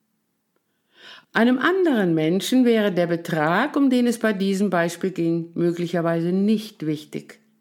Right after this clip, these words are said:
wäre ihm oder ihr egal gewesen. Daniela K. allerdings war dieser Differenzbetrag nicht egal. Und deshalb hatte sie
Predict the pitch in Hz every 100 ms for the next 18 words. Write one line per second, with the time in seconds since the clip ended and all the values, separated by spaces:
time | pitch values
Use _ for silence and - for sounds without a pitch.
0 | _ _ 165 165 160 160 170 170 196 220
1 | - _ _ - 202 - - 180 160 -
2 | 170 170 185 285 202 151 139 135 156 -
3 | _ _ _ _ _ _ _ _ _ _
4 | - - - 190 202 190 160 156 - -
5 | 285 233 - 165 180 175 214 285 - -
6 | _ _ _ _ _ _ - 190 190 226
7 | 247 247 220 220 202 208 - 214 208 208
8 | 208 202 226 247 247 - - - 151 143
9 | - - _ _ _ _ _ - - -
10 | 170 165 170 175 175 240 294 - - 165
11 | 160 196 214 269